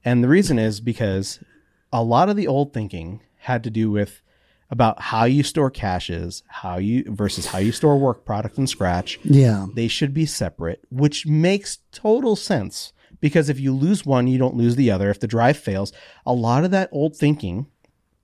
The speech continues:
Speaker 1: was based on spinning platters.
Speaker 2: Yes.
Speaker 1: Not just the fact that they were un-, as, not nearly as reliable, but the fact that the way they, the way they wrote in sequence in a circle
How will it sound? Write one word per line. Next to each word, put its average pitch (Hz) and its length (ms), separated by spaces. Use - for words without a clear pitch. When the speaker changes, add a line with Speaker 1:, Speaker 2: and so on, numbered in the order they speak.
Speaker 1:
was 113 260
based 107 320
on 107 120
spinning 101 400
platters. - 440
Speaker 2:
Yes. 147 200
Speaker 1:
Not 156 380
just 151 320
the 160 60
fact 131 260
that 135 100
they 113 120
were 113 100
un-, 123 300
as, 113 240
not 117 280
nearly 123 300
as 95 140
reliable, 101 600
but 135 260
the 139 80
fact 147 400
that 131 200
the 127 100
way 123 220
they, 120 260
the 117 200
way 143 200
they 175 160
wrote 127 480
in 123 180
sequence 135 480
in 117 60
a - 80
circle 160 440